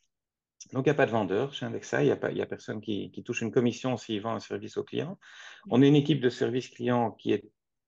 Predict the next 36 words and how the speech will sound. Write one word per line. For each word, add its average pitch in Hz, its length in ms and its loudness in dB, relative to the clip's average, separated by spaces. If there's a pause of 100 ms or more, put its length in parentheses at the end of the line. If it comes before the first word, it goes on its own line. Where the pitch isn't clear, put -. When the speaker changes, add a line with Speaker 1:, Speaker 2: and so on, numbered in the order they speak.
(120)
Speaker 1:
au 170 80 4
service 139 340 2
du 127 100 -2
client 117 520 -2
sans 143 300 0
avoir 120 200 2
d'incitant 120 720 -2 (320)
à 107 140 0
lui 107 100 0
vendre 107 280 0
un 104 60 -4
produit 104 280 -6
plutôt 101 260 -6
qu'un 98 200 -4
autre. 202 280 -4 (460)
Donc, - 80 -8
c'est - 100 0
vraiment 110 220 2
du 104 80 0
service. 107 400 -2
On 123 80 2
est 104 80 2
disponible, 113 560 0
mais 104 100 -4
on 101 60 -6
va 104 100 0
pas 113 140 -4
faire 110 160 -4
de, 101 340 -2
on - 60 -12
va 101 100 -8
pas 120 140 -6
pousser, 135 500 -2 (460)
on 98 80 -4
va 113 100 4
pas 131 320 2